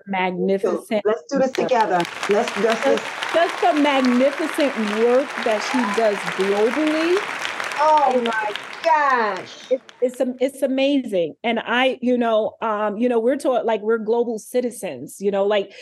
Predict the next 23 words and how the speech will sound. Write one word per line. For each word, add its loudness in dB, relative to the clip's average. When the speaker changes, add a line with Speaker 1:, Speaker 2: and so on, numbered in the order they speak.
Speaker 1:
so 2
Speaker 2:
Mm-hmm. -8
Speaker 1:
being 2
in -2
a 0
global 0
community, 0
like, 0
the 0
impact 0
that -2
you -8
can -6
make, -6
that -2
will 2
be, -8
that's, -4
that's -2
just -6
the -6
one -8
person. -6